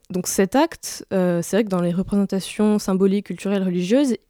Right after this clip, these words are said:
il est souvent sacralisé. Euh, et, euh, même dans la littérature, euh, par exemple donc dans la, dans La Recherche du temps perdu,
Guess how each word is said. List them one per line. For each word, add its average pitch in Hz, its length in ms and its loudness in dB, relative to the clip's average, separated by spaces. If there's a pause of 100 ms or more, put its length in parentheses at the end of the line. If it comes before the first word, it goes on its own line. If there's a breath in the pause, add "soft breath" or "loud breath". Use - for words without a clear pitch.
(120)
il 196 160 0
est 269 320 6
souvent 220 380 2
sacralisé. 180 720 -4 (580 soft breath)
Euh, 170 400 0 (580)
et, 254 340 4
euh, 165 640 -2 (280)
même 208 220 6
dans 185 80 4
la 175 120 2
littérature, 233 1000 2
euh, 175 480 -4 (240)
par 175 100 -2
exemple 190 220 0
donc 175 140 -2
dans 165 80 -4
la, 170 200 -6
dans 175 120 -6
La 175 80 -2
Recherche 185 280 0
du 175 80 -2
temps 175 120 -2
perdu, 175 340 0